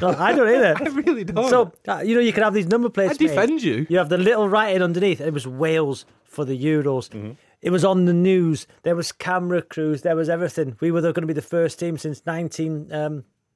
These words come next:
Speaker 1: um, the fifties to
Speaker 3: Yeah.
Speaker 1: qualify for a major tournament. We had Giggs, we had Bellamy, we had Arts, we had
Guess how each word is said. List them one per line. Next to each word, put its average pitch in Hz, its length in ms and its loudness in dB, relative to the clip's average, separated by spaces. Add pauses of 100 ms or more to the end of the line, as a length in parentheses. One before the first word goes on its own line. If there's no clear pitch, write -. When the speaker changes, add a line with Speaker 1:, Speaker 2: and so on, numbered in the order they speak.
(640)
Speaker 1:
um, 156 400 -2
the 156 120 -6
fifties 170 600 -4
to 139 120 -8
Speaker 3:
Yeah. 113 60 -6
Speaker 1:
qualify 165 420 0
for 151 180 -6
a 151 40 0
major 160 320 0
tournament. 160 540 -2 (520)
We 170 60 0
had 156 240 -2
Giggs, 170 340 -4
we 160 120 0
had 147 180 -2
Bellamy, 170 380 0
we 165 80 2
had 165 100 2
Arts, 175 340 2
we 156 120 0
had 147 100 0